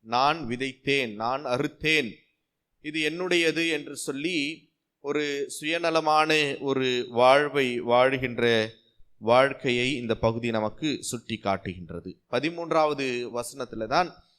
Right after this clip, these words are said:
இதனுடைய முக்கிய பகுதி அது துவங்குகின்றது. அப்ப இயேசுவானவர் திரளான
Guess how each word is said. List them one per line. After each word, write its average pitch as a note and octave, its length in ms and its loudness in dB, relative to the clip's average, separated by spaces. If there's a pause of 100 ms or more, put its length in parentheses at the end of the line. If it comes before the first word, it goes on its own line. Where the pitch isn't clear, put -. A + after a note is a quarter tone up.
(240)
இதனுடைய A#2 440 -2 (180)
முக்கிய B2 400 -8
பகுதி B2 420 -4
அது A#2 220 -4 (160)
துவங்குகின்றது. D3 800 -2 (680)
அப்ப C3+ 260 2 (100)
இயேசுவானவர் E3 960 2
திரளான E3 580 6